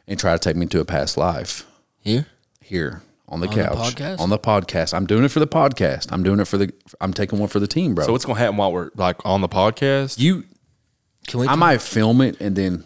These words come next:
Speaker 1: show
Speaker 3: Yeah,
Speaker 1: the
Speaker 3: throw it in
Speaker 1: video.
Speaker 3: there, yeah,
Speaker 1: 'Cause I
Speaker 3: because
Speaker 1: don't
Speaker 3: I
Speaker 1: know. Shit might go south. It might go,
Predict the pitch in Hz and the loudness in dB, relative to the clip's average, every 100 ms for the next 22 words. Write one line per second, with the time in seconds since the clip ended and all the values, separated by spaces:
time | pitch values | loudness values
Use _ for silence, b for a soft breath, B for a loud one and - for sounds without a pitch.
0 | - - 101 90 87 82 78 65 - 90 | -8 0 2 2 2 2 0 0 -2 -4
1 | 90 95 92 104 117 120 104 95 - 123 | -4 -4 0 4 6 6 4 4 0 0
2 | 113 110 90 - 87 - - 85 98 98 | 0 0 -2 0 -2 -2 -6 -4 -2 0
3 | 92 | -2